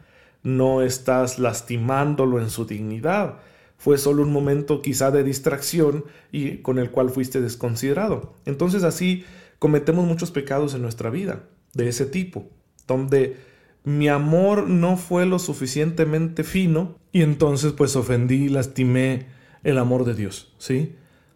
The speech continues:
Por, por esa falta de cuidado, falta de cuidado que a veces indica que no estamos poniendo nuestra completa atención en el amor, en el amor del ser amado, en este caso,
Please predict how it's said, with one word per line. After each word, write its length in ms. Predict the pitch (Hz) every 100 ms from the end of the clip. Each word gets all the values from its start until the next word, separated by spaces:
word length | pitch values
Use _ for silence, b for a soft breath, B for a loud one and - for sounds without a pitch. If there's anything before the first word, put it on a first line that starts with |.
| _
Por, 260 | 131 123 -
por 140 | 131
esa 220 | 131 139
falta 340 | 120 135 131 135
de 140 | 131
cuidado, 500 | 131 127 120 117 110
falta 320 | 127 123 143
de 140 | 139 139
cuidado 440 | 139 135 131 135
que 80 | 135
a 60 |
veces 320 | 127 120 127 123
indica 460 | 127 127 127 131
que 160 | 127 117
no 280 | 120 123 131
estamos 380 | 127 120 123
poniendo 640 | 123 120 117 117 123 123 B B B B
nuestra 360 | 131 117 120
completa 500 | 117 123 120 135 131
atención 720 | 143 139 120 113 127 127 135 135
en 160 | 139 120
el 140 | 113
amor, 540 | 107 110 123 127 127 - B
en 100 | 120
el 100 | 113
amor 240 | 113 117 123
del 120 | 120
ser 140 | 131
amado, 480 | 127 131 147 156 160 B B
en 120 | 117
este 260 | 120 117 131
caso, 500 | 131 131 127 147 143